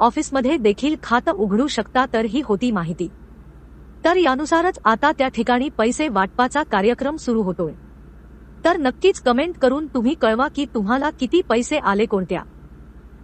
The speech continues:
बँकेत खाते आहे, तुम्ही कुठल्या जिल्ह्यातून बोलत आहात, नक्की कमेंटच्या माध्यमातून कळवा. चॅनलला नवीन असाल तर सबस्क्राईब करा,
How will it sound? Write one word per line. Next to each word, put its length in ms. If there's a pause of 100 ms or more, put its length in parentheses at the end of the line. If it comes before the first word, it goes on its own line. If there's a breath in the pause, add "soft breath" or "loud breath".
बँकेत 440
खाते 340
आहे, 260
तुम्ही 280
कुठल्या 340
जिल्ह्यातून 560
बोलत 300
आहात, 240 (1120)
नक्की 420
कमेंटच्या 460
माध्यमातून 680
कळवा. 360
चॅनलला 420
नवीन 380
असाल 420
तर 140
सबस्क्राईब 640
करा, 140